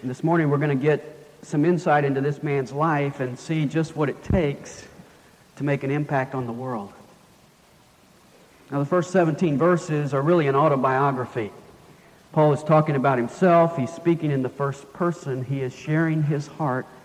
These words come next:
exposing his life, because he wants both the church at Rome and us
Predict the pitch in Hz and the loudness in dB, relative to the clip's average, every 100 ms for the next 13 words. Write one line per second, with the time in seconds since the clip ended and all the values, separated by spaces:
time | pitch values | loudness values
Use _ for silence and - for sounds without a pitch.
0 | - 135 - - 165 160 147 147 143 135 | -12 -10 -10 -2 0 2 0 0 -2 -4
1 | 123 147 135 120 127 - - - - - | -4 -2 -2 -2 -6 -12 -20 -20 -20 -12
2 | 135 151 139 147 139 127 170 170 165 - | -6 -4 -2 -2 -4 0 0 0 -2 -16
3 | - - - 147 143 143 135 - 180 180 | -20 -20 -10 -4 -2 -4 -10 -6 -2 -2
4 | - - 147 - 139 156 151 147 - 135 | -4 -8 -6 -4 -2 -2 0 -2 -4 -6
5 | - 156 135 127 - - | -4 -2 -2 -4 -10 -20